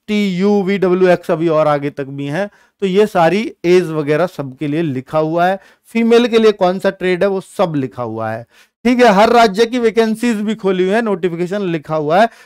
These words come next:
ये मैं अभी आपको एप्लीकेशन पर आपके डाल दूंगा सिलेबस के अंदर। सिलेबस एक ऑप्शन है, फोल्डर है,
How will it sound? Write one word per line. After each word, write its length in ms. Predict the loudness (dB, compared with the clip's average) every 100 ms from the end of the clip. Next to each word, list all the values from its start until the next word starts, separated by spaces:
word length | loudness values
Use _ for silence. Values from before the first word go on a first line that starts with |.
| _
ये 220 | -4 2 2
मैं 180 | 4
अभी 260 | 2 2 2
आपको 360 | 2 0 0 0
एप्लीकेशन 640 | 2 -2 -6 -6 -8 -10
पर 180 | -6 -6
आपके 600 | -4 -4 -4 _ 0 0 0 _ _
डाल 280 | 0 2 2
दूंगा 260 | 0 -4 -4
सिलेबस 540 | -4 -4 -2 -4 -8
के 120 | -8 -6
अंदर। 360 | -6 -10 -16 -14
सिलेबस 500 | -6 -4 -4 -6 -8
एक 140 | -8
ऑप्शन 360 | -8 -8 -12 -12
है, 40 |
फोल्डर 420 | -10 -8 -4 -4
है, 120 | -4